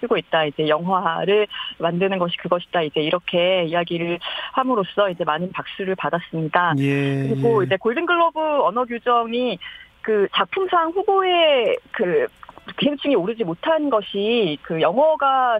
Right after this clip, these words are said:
Speaker 1: 사십 프로 이상이어야 된다라는 또 규정이 있거든요.
Speaker 2: 아,
Speaker 1: 그래서
Speaker 2: 그런 규정이 있어요?
Speaker 1: 네, 그
Speaker 2: 어.
Speaker 1: 이제 아카데미는 그 규정이 없는데, 네, 골든글로브에는 그런 규정이 아직 있어서 좀 아마 그 부분에 대해서
Speaker 2: 예, 예.
Speaker 1: 좀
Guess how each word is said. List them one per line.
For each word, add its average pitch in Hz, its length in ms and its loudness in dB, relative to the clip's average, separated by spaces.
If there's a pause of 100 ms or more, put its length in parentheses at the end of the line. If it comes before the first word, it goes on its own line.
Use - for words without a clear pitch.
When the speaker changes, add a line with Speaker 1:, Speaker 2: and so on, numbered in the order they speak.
Speaker 1:
사십 - 220 -14
프로 359 160 -4
이상이어야 202 680 0
된다라는 175 440 -2
또 175 60 -8
규정이 196 460 -2
있거든요. 175 600 -2
Speaker 2:
아, 170 160 2
Speaker 1:
그래서 - 260 -2
Speaker 2:
그런 285 200 6
규정이 220 360 4
있어요? 160 680 0
Speaker 1:
네, 220 480 2
그 160 60 2
Speaker 2:
어. 165 440 2
Speaker 1:
이제 175 140 -2
아카데미는 370 640 -2
그 262 100 -8
규정이 254 400 -2
없는데, 196 640 0 (460)
네, 190 280 2
골든글로브에는 208 1160 0
그런 185 240 0
규정이 180 280 0
아직 151 280 -2
있어서 170 540 0
좀 175 180 -2
아마 180 240 2
그 - 120 -4
부분에 285 440 0
대해서 226 480 2
Speaker 2:
예, 180 340 2
예. 160 200 2
Speaker 1:
좀 151 80 0